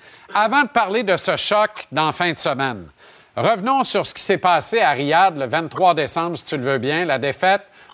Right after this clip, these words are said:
d'Arslanbek Makhmoudov. Plusieurs ont paniqué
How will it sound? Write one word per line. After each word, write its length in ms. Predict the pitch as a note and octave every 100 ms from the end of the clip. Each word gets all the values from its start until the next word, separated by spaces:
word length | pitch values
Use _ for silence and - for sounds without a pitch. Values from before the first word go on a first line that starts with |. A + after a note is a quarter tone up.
| -
d'Arslanbek 920 | A#2 G3+ - G3 E3+ D#3 E3 G3+ - - - _ -
Makhmoudov. 760 | D#3 G3 F3+ E3+ D#3 C#3+ G#2 E2 _ _ -
Plusieurs 480 | F3+ G#3+ D#3+ C4+ G#3+
ont 140 | E3+
paniqué 720 | - G#3+ F#3+ F#3+ - A3 E3